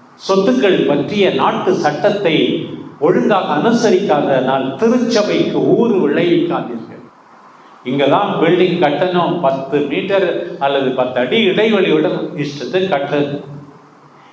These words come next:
இந்த பர்மிஷன் வாங்கிட்டு தான் இது செய்யணும்னு சொல்றது, யாரும் செய்யறது கிடையாது. கடைசியில தெண்டம் மறை மாவட்டம். இவர்களுடைய முட்டாள்தனத்துக்கு சட்டத்தை அனுசரிக்க வேண்டும்.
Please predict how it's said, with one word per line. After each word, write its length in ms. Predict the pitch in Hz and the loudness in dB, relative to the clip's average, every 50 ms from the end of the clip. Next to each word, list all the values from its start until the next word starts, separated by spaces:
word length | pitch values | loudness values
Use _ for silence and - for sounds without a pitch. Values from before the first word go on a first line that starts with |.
| - - | -8 -2
இந்த 240 | 147 147 147 147 | 0 2 4 4
பர்மிஷன் 600 | 135 - 139 143 185 202 214 226 220 202 202 190 156 | 2 2 2 2 2 2 2 2 2 2 2 2 2
வாங்கிட்டு 500 | 139 143 160 185 208 214 214 220 208 202 | 2 2 0 0 0 0 2 2 2 2
தான் 260 | 202 208 214 226 220 | 2 2 2 0 0
இது 300 | 220 208 185 190 - 190 | 0 0 0 0 0 2
செய்யணும்னு 420 | 170 190 190 190 190 185 190 190 | 2 4 4 4 4 2 2 0
சொல்றது, 640 | 180 - 180 165 170 160 160 160 160 165 - - - - - - - - - - - - | 0 0 0 0 0 0 0 -2 -2 -4 -4 -6 -8 -14 -16 -18 -20 -20 -20 -20 -14 -6
யாரும் 520 | 151 143 139 135 135 139 156 156 160 185 180 | -2 0 0 2 2 0 0 0 0 -2 0
செய்யறது 480 | - 156 156 151 170 180 170 - - | 0 0 2 2 2 2 2 0 0
கிடையாது. 400 | 147 143 139 135 131 127 - - - - - - - - - - - - - - | 0 2 2 2 2 2 0 -2 -6 -8 -8 -10 -10 -14 -16 -18 -20 -20 -2 0
கடைசியில 560 | 160 156 160 - - 190 196 196 190 185 196 | 0 0 0 -2 0 2 4 4 4 4 2
தெண்டம் 760 | 196 175 170 175 165 170 202 208 220 233 214 - - - - - - - - - - - | 2 2 2 0 0 2 2 2 2 0 -2 -4 -4 -6 -8 -10 -14 -16 -18 -20 -20 -8
மறை 320 | 131 147 151 160 170 180 170 | -2 -2 0 2 2 2 2
மாவட்டம். 800 | 160 156 160 160 160 156 156 156 139 - - - - - - - - - - - - - - - | 2 2 2 2 2 0 0 0 -2 -2 -2 -6 -8 -10 -12 -14 -16 -20 -20 -20 -20 -20 -8 -2
இவர்களுடைய 520 | 151 180 196 190 190 190 185 180 175 170 | 0 2 2 2 2 2 2 2 2 2
முட்டாள்தனத்துக்கு 1300 | 175 175 165 165 175 180 175 170 170 165 165 160 151 147 147 143 143 127 135 - - 131 - - - - | 2 2 2 2 2 2 2 2 0 0 0 0 0 0 0 -2 -4 -4 -2 -2 -2 -4 -4 -8 -12 -14
சட்டத்தை 600 | - - - 190 190 - - 262 269 269 269 262 | -10 -4 -4 -4 -4 -2 -2 -2 2 2 2 2
அனுசரிக்க 640 | 254 240 247 240 240 240 - 240 220 208 - - 190 175 | 2 2 2 2 0 2 2 2 2 2 0 0 2 2
வேண்டும். 520 | 156 151 151 - - 131 123 - - - | 2 2 0 -2 -2 -4 -6 -6 -8 -12